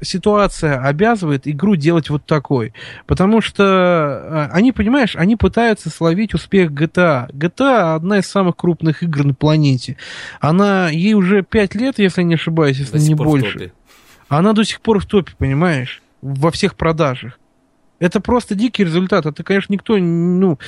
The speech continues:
Speaker 1: ну, это видно, это на поверхности, что они гребут огромные деньги, просто баснословные деньги
Speaker 2: Блин, ну
Speaker 1: с
Speaker 2: что
Speaker 1: G T A.
Speaker 2: они
Speaker 1: Они
Speaker 2: делают для
Speaker 1: пытаются успех
Speaker 2: тинейджеров?
Speaker 1: сделать, но их ситуация обязывает делать так, что это песочница, в которой всё можно, в которой можно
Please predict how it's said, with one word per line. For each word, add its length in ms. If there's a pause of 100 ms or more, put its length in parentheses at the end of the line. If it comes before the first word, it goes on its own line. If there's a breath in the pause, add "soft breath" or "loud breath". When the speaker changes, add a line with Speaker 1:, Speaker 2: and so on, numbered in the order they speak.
(240 loud breath)
Speaker 1:
ну, 200
это 180
видно, 360
это 140
на 80
поверхности, 600
что 220
они 260
гребут 540
огромные 680
деньги, 460
просто 380
баснословные 800
деньги 360
Speaker 2:
Блин, 240
ну 100
Speaker 1:
с 60
Speaker 2:
что 220
Speaker 1:
G 40
T 40
A. 20
Speaker 2:
они 100
Speaker 1:
Они 100
Speaker 2:
делают 180
для 80
Speaker 1:
пытаются 260
успех 140
Speaker 2:
тинейджеров? 400
Speaker 1:
сделать, 440 (320 loud breath)
но 240
их 220
ситуация 680
обязывает 760 (300 loud breath)
делать 320
так, 240
что 200
это 140
песочница, 680
в 40
которой 380
всё 260
можно, 380
в 60
которой 340
можно 460